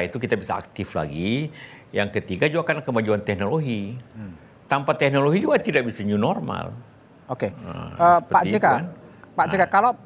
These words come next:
Speaker 2: Pak, Bapak lihat sekarang
Speaker 1: Hmm.
Speaker 2: kan kehidupan, apa, tekanan ekonomi cukup berat ya, dan masyarakat pun kemudian, eh, keluar rumah, datang ke pasar, ke pergi kemana-mana, karena memang pelanggaran terhadap P S B B demi alasan ekonomi,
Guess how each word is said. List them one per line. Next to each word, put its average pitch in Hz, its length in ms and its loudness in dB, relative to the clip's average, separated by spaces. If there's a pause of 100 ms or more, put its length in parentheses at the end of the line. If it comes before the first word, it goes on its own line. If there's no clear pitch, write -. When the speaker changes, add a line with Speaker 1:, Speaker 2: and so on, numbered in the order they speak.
(140)
Speaker 2:
Pak, 175 160 6
Bapak 165 400 2
lihat 170 240 2
sekarang 180 240 -2
Speaker 1:
Hmm. 196 80 -6
Speaker 2:
kan 214 240 -2
kehidupan, 151 640 0
apa, 139 240 -2
tekanan 160 400 -4
ekonomi 147 480 0
cukup 151 400 -6 (240)
berat 120 320 0
ya, 110 240 -8
dan 127 80 4
masyarakat 123 560 0
pun 151 160 -4
kemudian, 131 480 0 (400)
eh, 123 160 0
keluar 127 320 4
rumah, 139 320 0
datang 120 320 0
ke 117 80 -4
pasar, 143 560 2
ke - 160 -4
pergi 120 320 -4
kemana-mana, 123 480 -2
karena 175 400 -2 (800)
memang 202 240 2 (400)
pelanggaran 156 480 4
terhadap 151 320 2
P 151 80 -2
S 147 160 -2
B 143 80 0
B 147 80 2
demi 143 320 0
alasan 143 320 0
ekonomi, 143 480 -2